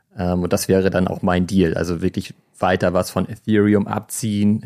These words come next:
hin in das B-T-C-Ökosystem. Und ja, da habe ich dann natürlich mir den Kurs angeguckt, ne? Wäre das jetzt sinnvoll, gerade so einen Swap zu machen, ja oder nein?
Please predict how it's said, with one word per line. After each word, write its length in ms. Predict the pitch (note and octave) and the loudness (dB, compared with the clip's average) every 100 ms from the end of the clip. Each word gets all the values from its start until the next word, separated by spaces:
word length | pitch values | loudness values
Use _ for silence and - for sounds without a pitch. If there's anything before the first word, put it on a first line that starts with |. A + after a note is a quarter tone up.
| - | 0
hin 320 | A2 G#2 G2 | 4 4 2
in 140 | G2+ | 0
das 220 | F2+ F2+ - | 0 -2 -4
B-T-C-Ökosystem. 1200 | G2+ F#2+ - G2 G#2 A#2+ A#2+ A#2+ - B2+ D3 E3+ _ _ _ _ _ _ - | -4 -4 -4 -4 -4 -4 -2 -4 0 2 2 -2 _ _ _ _ _ _ -2
Und 560 | F#2+ F#2+ F#2+ G2 - _ _ _ _ _ _ _ _ _ _ | 2 4 2 0 -4 _ _ _ _ _ _ _ _ _ _
ja, 300 | F#2+ F2+ F#2 - | 0 2 0 0
da 260 | G2 G2 F#2 | 0 0 -2
habe 220 | G2+ G#2 | -4 -4
ich 60 | G#2+ | 0
dann 120 | G2+ | 2
natürlich 300 | G2 A2 G#2 | 2 2 2
mir 100 | G2 | 2
den 140 | G2 | 2
Kurs 280 | F#2+ A#2 A#2+ | 2 2 2
angeguckt, 480 | F#2 F2+ - E2 - | -2 -2 -6 -8 -2
ne? 180 | A#2+ A2 | 2 2
Wäre 180 | F#2 F#2+ | 2 0
das 140 | F#2+ | 0
jetzt 160 | F#2+ - | -2 2
sinnvoll, 360 | A2 A#2 F2+ | 2 2 0
gerade 280 | - F2+ F2+ | 0 0 0
so 80 | F#2 | 0
einen 100 | F2 | -2
Swap 300 | - G2 - | -2 -2 -2
zu 80 | F2 | -4
machen, 280 | F2+ - F2+ | -4 -4 0
ja 180 | F2+ F2+ | 2 2
oder 140 | F2 | 2
nein? 320 | F#2 A2 C#3 | 0 0 0